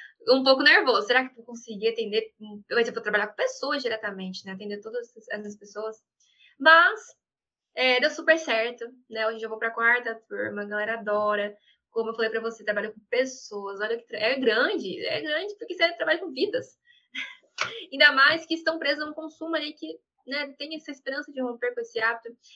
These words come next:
E quando elas vão sentindo os resultados, tem pessoas que veem na primeira semana os resultados. Outras demoram um tempinho a mais. Porque, mas tudo depende da história de cada um. Então, eu tô ali, você pode me encontrar no Instagram,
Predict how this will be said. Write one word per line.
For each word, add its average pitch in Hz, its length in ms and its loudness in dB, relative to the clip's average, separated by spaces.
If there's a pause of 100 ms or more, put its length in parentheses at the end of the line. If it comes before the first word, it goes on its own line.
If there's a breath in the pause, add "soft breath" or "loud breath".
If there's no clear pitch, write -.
(120)
E 233 60 -20
quando 247 160 -2
elas 233 220 -4
vão 247 160 0
sentindo 254 280 -6
os 233 60 -8
resultados, 220 600 -2
tem 381 120 -6
pessoas 285 300 -6
que 262 140 -10
veem 254 180 -2
na 247 100 -2
primeira 247 260 -6
semana 233 320 -6
os 226 60 -8
resultados. - 520 -12 (320 soft breath)
Outras 254 300 4
demoram 233 240 -2
um 233 40 -4
tempinho 247 300 -4
a - 20 -6
mais. 208 420 -6 (760)
Porque, 226 180 2
mas 226 140 -4
tudo 254 160 -6
depende 233 440 -4
da 240 160 -2
história 220 360 -4
de 208 100 -12
cada 196 260 -10
um. 190 100 -14 (1080 soft breath)
Então, 190 840 -6
eu 208 140 -6
tô 220 240 0
ali, 208 460 -2
você 220 80 -12
pode 214 240 -4
me 214 80 -8
encontrar 214 280 -4
no 208 60 0
Instagram, 196 540 -6